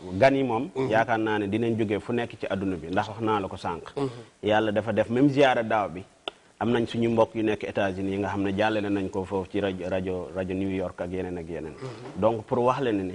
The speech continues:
Speaker 1: moom taalibe mi ñu ngi fépp ci adduna bi. Ñu ngi ciy xaar waa Chine, ñu ngi ciy xaar waa Brésil, di xaar waa États-Unis, waa Europe, di xaar aussi la sous-région, di waa Ghana, di xaar ñëpp, ndax am na, Yàlla dimbale na ko mu am ay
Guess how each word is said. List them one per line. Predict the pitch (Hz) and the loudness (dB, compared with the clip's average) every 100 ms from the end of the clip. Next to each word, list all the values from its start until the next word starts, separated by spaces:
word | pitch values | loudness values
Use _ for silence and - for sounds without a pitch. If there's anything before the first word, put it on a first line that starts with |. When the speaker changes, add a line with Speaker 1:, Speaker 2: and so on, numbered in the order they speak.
| 120 | -4
Speaker 1:
moom | 107 113 110 | 0 2 2
taalibe | 143 143 123 110 | 4 4 4 0
mi | 98 | -2
ñu | 104 120 | -2 -2
ngi | 113 | -2
fépp | 147 143 | -2 -2
ci | - | -2
adduna | 104 98 87 | -2 -2 -4
bi. | - - - 123 | -10 -20 -12 -2
Ñu | 117 | 0
ngi | 131 | 4
ciy | 131 | 2
xaar | - 123 110 | 2 0 2
waa | 107 107 | 0 -2
Chine, | - 120 151 - - - - - - | -2 -2 -2 -6 -20 -20 -20 -14 -4
ñu | 117 | -2
ngi | 127 | 0
ciy | 127 | 0
xaar | 123 113 | 2 2
waa | 107 | 0
Brésil, | 95 107 101 107 156 - | 0 0 0 -2 -6 -8
di | 95 | -10
xaar | - 120 113 | -2 0 2
waa | 104 | 0
États-Unis, | 104 - 101 95 104 | 0 0 0 0 0
waa | 101 104 | 2 2
Europe, | 120 117 - - _ 127 123 147 | 0 -2 -2 -16 _ -14 -14 -4
di | 120 | -2
xaar | 120 143 147 139 | 4 6 6 2
aussi | 123 131 | 0 2
la | 117 110 | 2 0
sous-région, | 135 127 104 104 87 - 139 120 117 | 0 0 0 -2 -2 -8 -18 -16 -10
di | 101 104 | -2 4
waa | 107 | 4
Ghana, | 101 104 104 110 | 4 2 0 0
di | 113 | 0
xaar | 117 113 | 2 2
ñëpp, | 107 117 - 104 | 0 -4 -6 -2
ndax | 110 - - - | -2 -2 -20 -2
am | 117 147 | 4 6
na, | 143 175 - - | 6 4 -6 -2
Yàlla | 117 131 127 | 4 4 4
dimbale | 139 165 156 | 4 4 4
na | 135 127 | 4 2
ko | 123 | 0
mu | 120 | 0
am | 123 - | 0 0
ay | 113 | 0